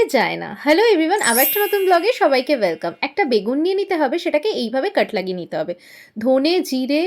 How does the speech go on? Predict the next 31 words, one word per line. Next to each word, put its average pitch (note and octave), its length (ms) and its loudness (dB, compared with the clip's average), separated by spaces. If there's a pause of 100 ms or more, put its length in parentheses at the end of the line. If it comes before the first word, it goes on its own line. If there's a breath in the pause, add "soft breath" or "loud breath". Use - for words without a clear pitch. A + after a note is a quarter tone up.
(100)
শুকনো C4 320 -2
লঙ্কা, C#4+ 240 0 (120)
রসুন B3+ 420 -4 (400 loud breath)
আর F4+ 140 -2
কাঁচা B3 280 0
লঙ্কাটা E4+ 480 0
অ্যাড C4 160 2 (120)
না F3+ 60 0 (100)
করলেও D#4+ 300 0
চলবে, D4 280 0
but F4+ 120 -4 (220)
আমি A3 180 -4 (120)
একটুখানি F4 380 -4 (120)
ভালোবাসি D4 420 2 (100)
তাই E4+ 160 2
অ্যাড A#3 200 0
করেছিলাম। B3+ 380 -2
পরিমাণ C#4 360 -2
মতো D4+ 140 -4 (160)
নুন, C#4 200 -4 (100)
হলুদ B3+ 340 -2
আর F4 120 -4
সর্ষে A#3 280 -2
তেল E4+ 160 -4
দিয়ে D#4+ 140 -6
ভালো A3 180 -2
করে D#4 100 2 (120)
মাখিয়ে D4 340 -4
নিয়ে D4+ 140 -4 (460 loud breath)
এবার F#4 200 2
বেগুনের B3+ 340 0